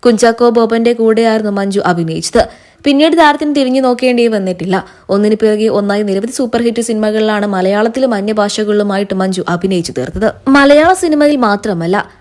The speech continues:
ഈ അടുത്തായി തമിഴ് സിനിമാ മേഖലയിലേക്ക് മഞ്ജു വാര്യർ അരങ്ങേറ്റം കുറിച്ചു. പ്രധാന കഥാപാത്രങ്ങളെ അവതരിപ്പിച്ചുകൊണ്ട് നിരവധി സിനിമകളിലാണ് തമിഴിൽ മഞ്ജു വാര്യർ അഭിനയിച്ചത്. ഏറ്റവും ഒടുവിലായി വേട്ടയാൻ എന്ന സിനിമയിലാണ് മഞ്ജു വാര്യർ അഭിനയിച്ച് എത്തിയത്.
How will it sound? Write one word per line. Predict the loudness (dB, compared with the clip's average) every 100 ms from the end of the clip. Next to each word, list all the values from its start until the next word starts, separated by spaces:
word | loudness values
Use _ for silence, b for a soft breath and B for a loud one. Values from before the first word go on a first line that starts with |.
| 0
ഈ | 4
അടുത്തായി | 4 2 2 2 2
തമിഴ് | 0 0
സിനിമാ | 0 0 0 0
മേഖലയിലേക്ക് | 0 0 2 2 2 0 0
മഞ്ജു | -2 -2 -2
വാര്യർ | 0 0 -2 -2
അരങ്ങേറ്റം | -2 -2 0 -2 -2
കുറിച്ചു. | -6 -4 0 -2
പ്രധാന | -2 -20 -2 0 4 2 2
കഥാപാത്രങ്ങളെ | 0 0 2 0 0 0 0
അവതരിപ്പിച്ചുകൊണ്ട് | 0 0 0 -2 -4 -2 -2 -2 -2 B B
നിരവധി | 4 6 4
സിനിമകളിലാണ് | 2 0 2 2 2 4 2 2
തമിഴിൽ | 2 2 0 0
മഞ്ജു | -2 -2 0
വാര്യർ | 2 2 0
അഭിനയിച്ചത്. | -4 -6 -6 -6 -4 -4 -4 -4 2
ഏറ്റവും | 4 6 4 6
ഒടുവിലായി | 4 2 2 2 2 -2 -6 B
വേട്ടയാൻ | 4 4 4 4 4 2
എന്ന | 0 0
സിനിമയിലാണ് | 0 -2 0 0 2 0 0
മഞ്ജു | -2 -2 -2
വാര്യർ | -2 0 -2 -2
അഭിനയിച്ച് | -2 0 -2 -4 -6
എത്തിയത്. | -6 -8 -10 -2 -2